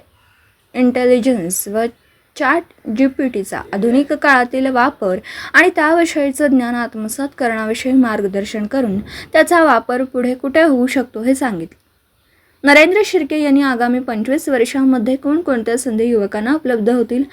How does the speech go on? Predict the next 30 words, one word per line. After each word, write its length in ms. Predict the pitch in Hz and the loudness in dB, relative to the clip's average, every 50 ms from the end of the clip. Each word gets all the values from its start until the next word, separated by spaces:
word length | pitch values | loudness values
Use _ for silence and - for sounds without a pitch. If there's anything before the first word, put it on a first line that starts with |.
| - - - - - - | -16 -20 -20 -14 -2 2
आणि 200 | 269 320 339 339 330 | 2 2 2 2 2
कशाशी 480 | 254 269 269 294 285 294 - 349 359 | 0 0 0 0 -2 -2 0 0 0
स्पर्धा 460 | 359 - - 302 262 262 214 247 247 | 0 -2 -6 -4 -4 -2 0 -2 -2
होईल 260 | 240 240 233 233 233 247 | -2 -2 -4 -4 -6 -4
हे 160 | 247 254 233 | -4 -4 -4
सांगून 420 | - 233 233 240 247 220 185 190 214 - - - - - - | -4 -2 -2 0 0 0 -2 -4 -6 -10 -16 -20 -18 -6 -2
आपल्या 300 | - 262 262 320 339 359 | -2 -2 2 4 2 2
करिअरची 560 | 349 339 285 262 254 247 247 240 247 - 277 | 4 2 2 2 4 2 2 0 -2 -4 -4
निवड 280 | 247 233 214 208 214 220 | -4 -2 -2 -2 -4 -4
करण्याचा 500 | 214 233 214 196 190 196 202 - 262 269 | -4 -4 -4 -4 -4 -6 -6 -4 0 2
मार्ग 360 | 269 262 247 240 214 190 180 | 2 2 2 0 -2 -2 -2
दाखवला. 360 | 170 160 165 _ - 165 165 - _ _ _ _ _ _ _ _ _ _ - - | -4 -4 -8 _ -14 -16 -16 -16 _ _ _ _ _ _ _ _ _ _ -10 -6
सुधीर 280 | 220 190 196 220 220 | -6 -2 0 0 0
पाटील 360 | 220 - - 214 208 220 233 | 0 0 -4 -6 -2 -2 0
यांनी 400 | 247 247 240 240 233 233 240 247 254 - - - - _ - | 2 2 2 2 2 0 -2 -2 -2 -4 -12 -20 -20 _ -16
स्पर्धा 400 | - - 330 285 269 302 311 349 | -4 0 2 2 4 4 4 4
परीक्षांची 600 | 339 320 262 269 269 - 311 269 254 269 277 262 | 4 2 0 0 0 -2 0 0 2 2 2 2
तयारी 280 | 262 247 220 214 220 | 2 2 0 0 0
केव्हापासून 720 | 233 - 240 226 233 233 294 277 - 277 269 262 - 269 269 | -2 -2 -4 -6 -4 -4 -4 -4 -2 -4 -4 -2 0 2 2
व 160 | 277 294 294 294 - | 2 2 0 0 -2
कशी 260 | 285 294 - - 359 | -4 -4 0 0 0
करायची 400 | 349 302 254 247 233 233 - 262 | 0 2 0 0 0 -2 -2 -2
हे 140 | 254 240 240 | -2 -2 -2
सांगून 400 | - 277 269 262 220 185 196 220 - - - - 311 - - | -2 0 0 0 0 0 -4 -6 -8 -12 -18 -18 -16 -6 0
त्यातील 340 | 311 311 294 311 320 320 330 | 0 0 2 2 2 2 2
सर्व 300 | 330 320 277 247 247 240 | 2 2 0 2 2 2
घटकांची 560 | 254 262 254 226 269 247 233 233 233 277 277 | 0 0 -2 -4 -6 -6 -6 -6 -6 -6 -6
सविस्तर 600 | - 302 254 220 208 214 214 - - 226 233 262 | -4 -2 -2 0 0 -2 -2 -4 -8 -6 0 2
माहिती 360 | 262 277 262 285 269 - 185 | 4 4 4 2 0 0 -6
दिली. 120 | 151 - | -8 -8